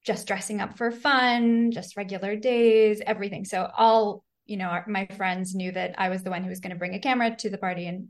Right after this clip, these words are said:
and take a lot of photos. And I did end up with some photos of myself as well, which,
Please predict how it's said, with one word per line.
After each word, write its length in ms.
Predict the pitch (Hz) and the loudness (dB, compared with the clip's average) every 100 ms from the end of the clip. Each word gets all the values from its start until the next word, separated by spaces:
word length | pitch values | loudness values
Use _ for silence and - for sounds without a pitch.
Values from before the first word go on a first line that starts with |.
| - | -10
and 120 | 190 | -8
take 160 | 190 185 | -8 -6
a 40 | |
lot 120 | 180 | -6
of 60 | - | -4
photos. 300 | - - - | -6 -6 -2
And 100 | 311 | 2
I 60 | |
did 160 | 392 403 | 2 2
end 180 | 262 247 | 2 2
up 140 | 220 | 2
with 160 | 220 220 | 0 0
some 240 | 214 214 | 0 0
photos 400 | 208 196 190 185 | -2 -2 -2 -4
of 120 | 180 | -8
myself 460 | 180 180 185 - - | -8 -6 -4 -6 -6
as 140 | - - | -10 -8
well, 180 | - | -8
which, 320 | - - - | -6 -8 -10